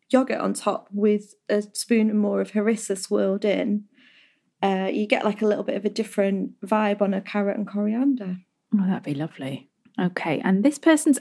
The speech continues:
Speaker 2: accidentally bought creamed corn. What can they do with it?
Speaker 1: We've got a really great recipe on the website that, uh, our colleague Esther wrote for a jerk cod with creamed corn,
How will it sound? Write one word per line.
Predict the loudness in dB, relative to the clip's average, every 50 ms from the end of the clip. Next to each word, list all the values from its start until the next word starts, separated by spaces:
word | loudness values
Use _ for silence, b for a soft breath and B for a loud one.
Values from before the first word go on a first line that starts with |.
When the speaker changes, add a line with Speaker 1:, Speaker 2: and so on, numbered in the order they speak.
| 4
Speaker 2:
accidentally | 2 2 2 0 0 2 4 6 8 6 6 6 4 2 4
bought | 6 6 6 4 4 2
creamed | 2 6 6 8 8 8 6 6 4 2
corn. | 4 4 6 6 4 2 0 -4 -2 0
What | 0 0 0
can | 2 2 2
they | 2 4
do | 2 2 2
with | 2 0 -4
it? | -6 -10 -12 -14 -18 -18 _ _ _ _ _ _ _ _ _ _ _ _ _ _ 0
Speaker 1:
We've | 2 2 2 2
got | 2 2 2
a | 2
really | 2 2 2 2 2 2 2
great | 0 -2 -2 0 0 0 0 0
recipe | -2 -4 -4 -6 -6 -4 -2 -2 -2 -2 -2 -2
on | 0 0 0 0 0 0 0 -2 -2
the | -2
website | -2 -2 -2 -2 -4 -4 -2 0 0 0 -2 -4 -6
that, | -6 -6 -6 -8 -10 -6
uh, | -2 0 0 0 0 0
our | -2 -4
colleague | -2 -2 0 0 0 0 -2 -4
Esther | -6 -6 -6 -4 -2 0 0 0 -2 -4 -8 _ -4
wrote | -2 0 0 0 -2 -6 -10 _ _
for | -8 -4 -2 0 0
a |
jerk | -2 -2 -2 0 0 2 0 -2 -6 -12 -20
cod | -8 -4 -2 0 0 -2 -4 -4 -4
with | -6 -6
creamed | -4 -2 -2 0 0 -2 -4 -2
corn, | 0 0 2 2 2 2 0 -2